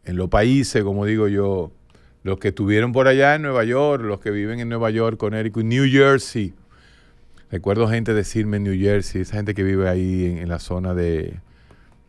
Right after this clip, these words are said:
de, ¿cómo que se llama? Dios mío, se me fue el nombre de, del puerto famoso, Bethania, Bethany, Bethany, eh, no.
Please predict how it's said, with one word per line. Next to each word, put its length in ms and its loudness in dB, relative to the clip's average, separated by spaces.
de, 1000 -6
¿cómo 160 -12
que 80 -8
se 180 -4
llama? 360 0
Dios 280 -6
mío, 140 -6
se 100 -10
me 140 -6
fue 160 -4
el 40 -6
nombre 300 -2
de, 280 0
del 180 -4
puerto 340 2
famoso, 480 0
Bethania, 460 -2
Bethany, 400 -2
Bethany, 560 -2
eh, 200 -8
no. 360 -2